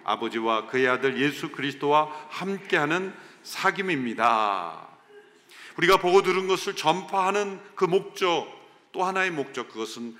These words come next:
사귐이 있게 하려 하는 것인데, 이 사귐은 사람들끼리의 사귐이 아니라 하나님과 그의 아들 예수 그리스도, 삼위일체 하나님과 함께하는 사귐에 초대하려는 것이다.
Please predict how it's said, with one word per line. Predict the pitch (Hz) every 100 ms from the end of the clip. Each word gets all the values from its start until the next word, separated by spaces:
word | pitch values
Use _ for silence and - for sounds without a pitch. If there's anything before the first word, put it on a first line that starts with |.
| -
사귐이 | - - 214 208 220 226
있게 | - 180
하려 | 151 139 127
하는 | 110
것인데, | 104 - 101 127 208 208 - - _ 113
이 |
사귐은 | - 135 131 143 165 185 - _ _ _ _ _ _
사람들끼리의 | - 180 190 202 202 202 196 185
사귐이 | 180 180 160 170 151
아니라 | 139 143 147 - -
하나님과 | - 208 208 208 202 202
그의 | 202 185
아들 | 175 175 160
예수 | 156 - -
그리스도, | 135 - - - - - - - - _
삼위일체 | - - 233 220 226 220 - 214
하나님과 | 208 180 190 185 175 170 160 156 160
함께하는 | 156 - 220 214 202 180 185 185
사귐에 | - 170 147 156 151
초대하려는 | - 180 170 170 175 170
것이다. | - -